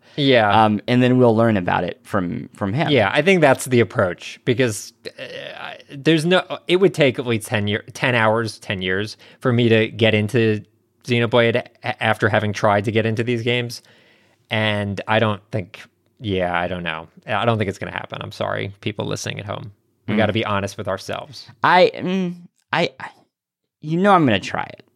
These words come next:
Speaker 1: You, you
Speaker 2: The,
Speaker 1: should
Speaker 2: the, the
Speaker 1: try
Speaker 2: pro-,
Speaker 1: it. You
Speaker 2: the
Speaker 1: should,
Speaker 2: problem
Speaker 1: you should
Speaker 2: is,
Speaker 1: try it.
Speaker 2: I, from what I understand, the intro is, like, thirty hours.
Speaker 1: Yeah.
Speaker 2: And me playing thirty hours of any game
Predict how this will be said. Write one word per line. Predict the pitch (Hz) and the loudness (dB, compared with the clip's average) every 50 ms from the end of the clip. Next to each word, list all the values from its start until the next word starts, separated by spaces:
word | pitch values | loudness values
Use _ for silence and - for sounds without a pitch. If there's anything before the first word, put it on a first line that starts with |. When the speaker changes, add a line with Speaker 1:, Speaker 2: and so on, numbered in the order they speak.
| _ _ - | _ _ -4
Speaker 1:
You, | 180 180 220 | 0 2 2
you | 202 | 2
Speaker 2:
The, | - 160 254 302 | 2 2 2 4
Speaker 1:
should | 190 | 4
Speaker 2:
the, | 214 | 4
the | 196 | 4
Speaker 1:
try | - 214 247 196 | 4 4 4 4
Speaker 2:
pro-, | 135 - | 4 2
Speaker 1:
it. | - - | 0 -4
You | 127 131 | -6 -4
Speaker 2:
the | 147 190 208 | 2 2 2
Speaker 1:
should, | 165 | 4
Speaker 2:
problem | 208 262 285 285 - 220 | 6 4 4 4 2 2
Speaker 1:
you | 208 | 2
should | 196 170 | 2 2
Speaker 2:
is, | 139 120 117 | 0 -2 -2
Speaker 1:
try | - - - - - - | -2 -2 -4 -4 -10 -16
it. | - - _ _ _ _ _ - | -16 -20 _ _ _ _ _ 2
Speaker 2:
I, | - 160 170 - | 4 4 4 4
from | 113 - 165 175 | 2 0 0 4
what | 185 196 208 | 4 6 6
I | 196 | 4
understand, | 185 165 151 139 - - 147 135 123 117 110 107 | 4 2 0 -2 0 2 2 2 2 0 0 -2
the | - - | -2 0
intro | 131 135 139 - - 143 123 | 2 0 0 2 2 2 2
is, | 117 104 120 | 2 2 2
like, | 104 95 - _ _ _ _ - | 0 0 -2 _ _ _ _ -2
thirty | - 113 107 101 98 92 | 2 2 2 2 0 0
hours. | 85 85 98 117 139 165 190 202 196 - 269 | 0 2 4 4 4 2 0 -2 -4 -6 -4
Speaker 1:
Yeah. | 294 339 349 311 123 98 - _ - | 0 2 4 4 2 0 -4 _ 0
Speaker 2:
And | 139 147 151 147 143 - _ _ _ _ _ - | 2 4 4 4 2 0 _ _ _ _ _ -14
me | - - 139 143 160 190 214 | -6 0 2 4 4 4 2
playing | 214 226 202 185 175 | 2 0 0 0 0
thirty | - 175 156 151 156 143 | 0 0 2 4 4 4
hours | 131 127 120 110 | 4 4 2 0
of | 113 92 - _ _ - | -2 -6 -8 _ _ -4
any | - 135 151 160 156 123 | 0 2 4 4 4 2
game | 101 104 90 - - - - - - | 0 -2 -4 -4 -6 -12 -16 -18 -18